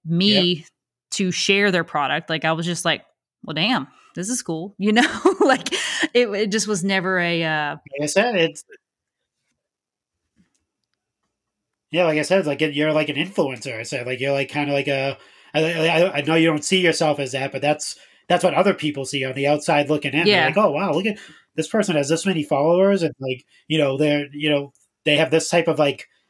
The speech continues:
Speaker 2: you know, interaction with people. No, let's, let's definitely reach out and get a,
Speaker 1: Yeah.
Speaker 2: get something
Speaker 1: You know,
Speaker 2: going
Speaker 1: and
Speaker 2: with them,
Speaker 1: I,
Speaker 2: but,
Speaker 1: I don't,
Speaker 2: um,
Speaker 1: I feel like, you know, I don't have the, the largest following, uh, and that's fine with me. Like, I don't, I, I don't want the problems that come along with having half a million followers. Like, that's never
Speaker 2: Yeah.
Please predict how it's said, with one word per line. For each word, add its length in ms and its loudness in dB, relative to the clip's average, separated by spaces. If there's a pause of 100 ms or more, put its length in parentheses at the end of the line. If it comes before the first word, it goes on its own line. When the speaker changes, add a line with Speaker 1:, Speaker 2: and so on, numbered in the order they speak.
(160)
Speaker 2:
you 80 -2
know, 320 -2 (220)
interaction 500 2
with 100 -2
people. 300 2
No, 160 4
let's, 160 0
let's 300 -2
definitely 240 0 (120)
reach 140 -4
out 160 0
and 80 -16
get 140 -4
a, 280 -4 (380)
Speaker 1:
Yeah. 240 0
Speaker 2:
get 100 0
something 200 0
Speaker 1:
You 40 4
know, 100 4
Speaker 2:
going 120 4
Speaker 1:
and 100 4
Speaker 2:
with 80 -2
them, 120 4
Speaker 1:
I, 60 0
Speaker 2:
but, 100 4
Speaker 1:
I 40 2
don't, 240 -2
Speaker 2:
um, 80 -6
Speaker 1:
I 140 2
feel 160 -6
like, 240 -2
you 80 0
know, 140 0
I 120 2
don't 160 2
have 380 0
the, 340 0
the 140 -2
largest 460 -2
following, 640 -2
uh, 40 -6
and 320 0
that's 180 0
fine 280 0
with 100 -12
me. 140 -6
Like, 120 -6
I 120 4
don't, 120 2
I, 200 2
I 140 2
don't 180 -2
want 200 -2
the 80 -4
problems 440 0
that 100 -2
come 160 0
along 220 0
with 80 -8
having 240 -2
half 180 -4
a 60 -4
million 240 -4
followers. 380 -4
Like, 120 -10
that's 260 -4
never 240 0
Speaker 2:
Yeah. 180 2